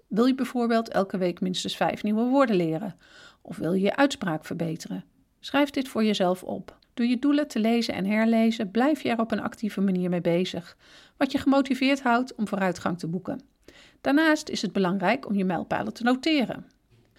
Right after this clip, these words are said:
Ben je trots op het feit dat je een nieuw woord hebt gebruikt in een Engels gesprek? Schrijf het op. Je mijlpalen opschrijven en lezen dienen namelijk, zoals eerder gezegd, als herinnering van hoe goed het voelt om bepaalde doelen te bereiken. Ook dit houdt je gemotiveerd om verder te leren.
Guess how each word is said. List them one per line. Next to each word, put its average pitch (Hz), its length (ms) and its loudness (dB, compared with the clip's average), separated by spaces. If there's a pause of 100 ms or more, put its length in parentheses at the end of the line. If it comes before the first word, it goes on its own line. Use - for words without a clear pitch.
(300)
Ben 240 120 4
je 262 80 6
trots - 340 -2
op 196 60 -6
het - 140 -8
feit 196 240 6
dat 196 140 -2
je - 60 -6
een 208 60 2
nieuw 202 180 2
woord 196 260 2
hebt 226 160 -4
gebruikt 208 400 0
in 214 100 -2
een 208 120 0
Engels 214 240 -2
gesprek? - 540 -2 (440)
Schrijf 294 300 2
het 277 140 -4
op. - 300 0 (100)
Je 233 160 4
mijlpalen 269 580 4
opschrijven 214 540 0
en 208 100 -2
lezen 196 340 2
dienen 208 240 0
namelijk, 196 400 -2
zoals 185 200 -4
eerder 196 280 -4
gezegd, - 500 -6
als 208 140 -4
herinnering 269 560 4
van 202 140 0
hoe 254 160 4
goed 285 200 -2
het 269 120 -6
voelt 226 320 0 (640)
om 226 100 -4
bepaalde 208 420 2
doelen 190 240 -2
te 226 100 -4
bereiken. 196 580 0 (380)
Ook 196 220 -4
dit 277 300 0
houdt 214 240 -4
je 226 60 -6
gemotiveerd 202 680 -2
om 208 120 -4
verder 190 240 0
te - 140 -8
leren. - 360 -6